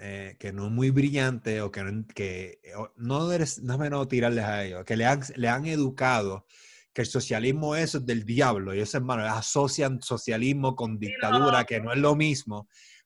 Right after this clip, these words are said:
Speaker 1: Piensan que
Speaker 2: Uso,
Speaker 1: pie-,
Speaker 2: vamos a
Speaker 1: por
Speaker 2: irnos
Speaker 1: eso.
Speaker 2: por la misma palabra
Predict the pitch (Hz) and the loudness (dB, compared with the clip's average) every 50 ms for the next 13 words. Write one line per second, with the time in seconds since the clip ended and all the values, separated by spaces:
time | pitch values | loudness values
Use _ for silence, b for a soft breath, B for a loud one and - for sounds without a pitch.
0 | _ _ - 151 165 180 196 208 208 190 202 - 156 135 127 131 135 131 - 135 | _ _ 0 2 4 6 6 6 4 4 0 0 0 0 0 0 -4 -4 0 0
1 | 123 120 117 117 117 117 117 - - - _ _ _ _ - 262 - - 208 180 | 2 4 4 2 2 0 -2 -6 -12 -20 _ _ _ _ -18 -16 -10 -8 -8 -8
2 | - - 143 151 160 165 175 226 214 220 233 294 294 285 285 285 294 320 311 - | -6 -4 -2 0 2 4 4 4 4 2 0 -4 -6 -6 -4 -2 0 0 0 0
3 | - 277 254 247 214 - - 233 233 254 262 254 262 240 214 208 202 196 202 196 | 0 -2 -2 -2 -4 -8 -12 -14 -10 -10 -8 -4 -2 -2 0 0 0 0 -2 -4
4 | - - - | -6 -8 -10